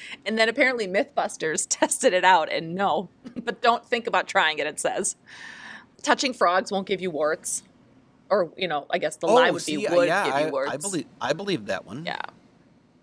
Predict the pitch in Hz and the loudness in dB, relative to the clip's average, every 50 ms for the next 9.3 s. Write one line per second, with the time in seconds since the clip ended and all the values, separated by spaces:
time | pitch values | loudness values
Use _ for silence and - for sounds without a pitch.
0 | _ _ _ _ _ _ - - 240 220 220 233 214 202 196 175 160 160 - 151 | _ _ _ _ _ _ -4 0 0 0 0 0 -2 -2 -2 -2 -2 -4 -4 -6
1 | 151 151 160 - - - _ _ _ _ _ _ _ _ _ _ _ _ _ _ | -6 -6 -6 -8 -10 -12 _ _ _ _ _ _ _ _ _ _ _ _ _ _
2 | - 175 170 151 170 151 160 147 139 160 - - 117 127 120 - 127 147 - - | -10 -10 -8 -6 -6 -6 -4 -4 -4 -6 -6 -6 -6 -6 -6 -6 -8 -6 -6 -6
3 | - - - - _ _ _ _ _ - 131 113 143 170 - 131 127 131 139 113 | -6 -6 -8 -12 _ _ _ _ _ -12 -4 -2 0 0 0 -2 -4 -6 -6 -4
4 | 143 139 143 143 143 147 185 220 196 185 165 131 131 - 170 160 160 165 170 165 | 0 2 2 2 2 0 0 0 0 0 0 -2 -2 -2 -2 0 -2 -2 -2 2
5 | 165 165 202 208 180 175 208 - - - _ - 180 170 156 151 165 156 - 202 | 6 6 6 6 6 6 4 4 4 0 _ -6 -4 -2 0 0 0 2 0 0
6 | 190 185 185 - - 180 160 - - 147 131 135 139 151 143 120 - 156 147 147 | 0 0 -2 -2 -2 -2 0 0 0 0 2 2 2 0 2 2 2 2 4 2
7 | 147 - 156 143 143 143 143 - - 131 131 131 135 135 131 127 127 131 127 127 | 0 0 2 4 4 4 4 4 2 -2 -2 0 0 0 0 0 -2 -4 -6 -8
8 | 120 - 135 123 - 131 127 127 123 120 117 120 123 120 127 - 139 143 - 254 | -8 -8 -8 -8 -8 -10 -10 -8 -8 -8 -6 -6 -6 -8 -8 -10 -10 -4 0 4
9 | 269 - - - - - | 4 4 4 0 -4 -14